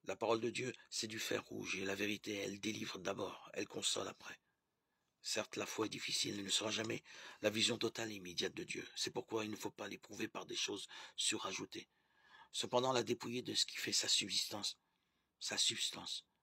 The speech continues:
ne la rendra pas plus aisée pour autant. Être dans le vent est une ambition de feuilles mortes.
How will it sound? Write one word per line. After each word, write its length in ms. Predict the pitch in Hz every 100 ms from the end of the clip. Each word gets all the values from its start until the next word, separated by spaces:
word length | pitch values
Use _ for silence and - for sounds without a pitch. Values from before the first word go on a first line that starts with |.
| -
ne 60 |
la 100 | 104
rendra 280 | 95 101 95
pas 120 | 101
plus 300 | 95 - 98
aisée 200 | 101 -
pour 180 | - 90
autant. 280 | 90 - - _ _ _ _ _ _ _ _ _ _ _
Être 260 | 98 - -
dans 140 | 104
le 80 | 107
vent 200 | 101 117
est 140 | 110 -
une 60 |
ambition 460 | 110 104 - 117 107 - _ _ _ _
de 120 | - 98
feuilles 280 | - 107
mortes. 340 | 104 - -